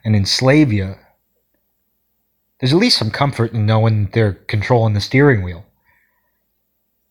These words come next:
It's like, at least I know there's a driver in the driver's seat. Because the alternative is far too scary. And I'm in the middle on that stuff.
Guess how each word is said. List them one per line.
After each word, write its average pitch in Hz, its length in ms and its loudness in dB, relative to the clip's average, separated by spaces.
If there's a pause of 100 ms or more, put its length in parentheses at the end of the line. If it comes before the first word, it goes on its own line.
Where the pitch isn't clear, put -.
(200)
It's 113 140 -4
like, 139 100 2
at 131 80 0
least 190 260 2
I 156 120 4
know 143 200 4
there's 123 220 2
a 110 60 2
driver 113 640 2
in 95 100 -2
the 95 60 -2
driver's 104 500 0
seat. - 340 -10 (1600)
Because 113 260 2
the 117 100 2
alternative 113 640 2
is 104 80 -4
far 107 240 0
too 101 200 -2
scary. 139 360 2
And 123 100 4
I'm 214 120 4
in 185 80 4
the 131 40 4
middle 123 320 4
on 92 120 -4
that 92 160 -8
stuff. 98 260 -6